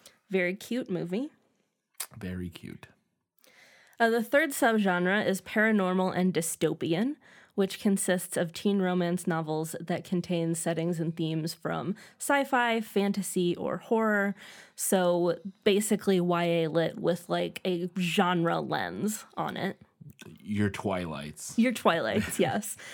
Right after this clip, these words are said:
Speaker 1: <laughs> These novels, speaking of Twilight, tend to place a great emphasis on virginity
Speaker 2: Ooh.
Speaker 1: and equate it with morality and goodness. The heroine seems ordinary to herself,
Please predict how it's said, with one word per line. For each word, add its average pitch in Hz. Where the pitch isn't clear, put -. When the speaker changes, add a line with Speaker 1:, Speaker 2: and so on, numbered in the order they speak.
Speaker 1:
<laughs> 247
These 277
novels, 208
speaking 226
of 170
Twilight, 165
tend 214
to 226
place 208
a -
great 196
emphasis 214
on 175
virginity 190
Speaker 2:
Ooh. 110
Speaker 1:
and 190
equate 190
it 180
with 190
morality 196
and 196
goodness. 165
The 190
heroine 233
seems 294
ordinary 214
to 240
herself, 196